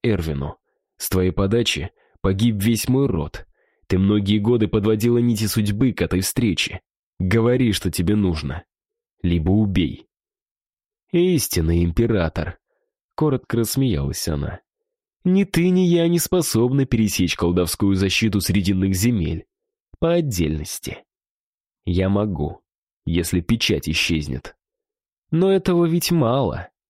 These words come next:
Ты хочешь большего. Мы хотим».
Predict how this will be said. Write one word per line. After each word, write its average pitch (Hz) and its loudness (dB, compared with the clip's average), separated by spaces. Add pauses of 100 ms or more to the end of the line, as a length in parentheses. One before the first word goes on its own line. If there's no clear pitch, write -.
(200)
Ты - 0
хочешь 143 0
большего. 135 -2 (500)
Мы 175 4
хотим». - -6